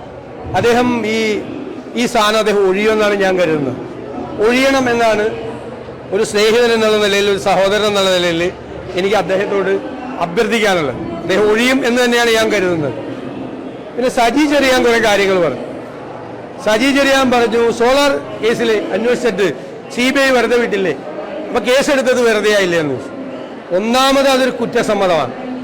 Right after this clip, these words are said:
സോളാർ അന്വേഷണവുമായി ബന്ധപ്പെട്ട് കേരളത്തിലെ പോലീസ് അന്വേഷണം പ്രഖ്യാപിച്ചപ്പോൾ,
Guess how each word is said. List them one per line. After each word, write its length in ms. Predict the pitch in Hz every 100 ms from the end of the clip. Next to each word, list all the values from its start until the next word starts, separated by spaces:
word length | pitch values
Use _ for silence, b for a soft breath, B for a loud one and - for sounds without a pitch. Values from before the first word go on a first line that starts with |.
| - - - 254 254 - - - -
സോളാർ 380 | 214 240 294 311
അന്വേഷണവുമായി 680 | 277 262 247 247 240 233 233
ബന്ധപ്പെട്ട് 680 | 208 202 196 196 175 214 208
കേരളത്തിലെ 680 | 190 202 214 214 208 202 - - - - - - - -
പോലീസ് 440 | 202 220 196 - - - - - - -
അന്വേഷണം 480 | 185 220 247 240 247
പ്രഖ്യാപിച്ചപ്പോൾ, 720 | 226 196 202 190 190 160